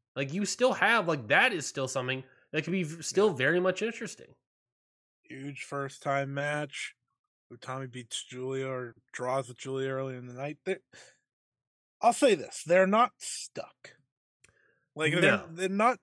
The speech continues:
Speaker 2: doomed or anything. They, they have so many options that I think everyone will accept, like, "Oh, that was the right choice," by the end of this.
Speaker 1: Mm-hmm.
Speaker 2: Um, I, I will keep pitching either a Mina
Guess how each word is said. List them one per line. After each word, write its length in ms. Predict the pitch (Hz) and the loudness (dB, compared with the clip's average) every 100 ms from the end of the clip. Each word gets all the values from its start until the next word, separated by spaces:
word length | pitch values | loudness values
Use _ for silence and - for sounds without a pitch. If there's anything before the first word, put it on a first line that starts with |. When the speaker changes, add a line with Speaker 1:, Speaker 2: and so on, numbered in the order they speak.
| - | -10
Speaker 2:
doomed 580 | 147 143 123 - 117 107 | -8 -6 -8 -14 -16 -14
or 140 | 98 | -14
anything. 360 | 101 - - - - | -16 -18 -20 -18 -8
They, 180 | 151 156 | -8 0
they 200 | 175 170 | 2 4
have 260 | 202 226 | 2 2
so 300 | - - 165 | 0 2 2
many 260 | 175 175 160 | 2 0 0
options 800 | 117 123 - 147 147 151 151 - _ _ _ _ _ _ _ _ _ 127 | 0 -2 -4 -8 -6 -8 -10 -16 _ _ _ _ _ _ _ _ _ -6
that 400 | 131 110 110 - _ _ - | -2 -2 -2 -8 _ _ -6
I 100 | 135 | -2
think 240 | 156 151 | -2 0
everyone 540 | 147 139 147 139 147 | 0 0 -2 0 0
will 160 | 143 143 | 0 -2
accept, 520 | 127 - 120 139 - | -4 -6 -8 -8 -10
like, 220 | 120 110 - | -10 -10 0
"Oh, 160 | 139 | 2
that 140 | 143 143 | 4 4
was 120 | 143 | 2
the 100 | 139 | -2
right 180 | 139 139 | -2 -4
choice," 360 | - 123 101 - | -6 -8 -8 -12
by 140 | 107 | -12
the 140 | 107 107 | -12 -16
end 140 | 104 | -18
of 80 | 104 | -20
this. 280 | 104 - _ _ - | -20 -20 _ _ -16
Speaker 1:
Mm-hmm. 240 | 107 131 | -12 -10
Speaker 2:
Um, 220 | 120 113 110 | -8 -8 -8
I, 140 | 120 117 | -8 -2
I 100 | 151 | 0
will 100 | 165 | 0
keep 360 | - 165 143 - _ | -2 -8 -8 -14 _
pitching 640 | - 143 - 151 151 151 139 _ | -12 -12 -8 -10 -10 -12 -16 _
either 420 | 139 135 139 139 127 | -10 -8 -4 -4 -6
a 180 | 131 | -8
Mina 680 | 131 131 135 139 139 139 143 | -10 -10 -8 -6 -4 -2 -4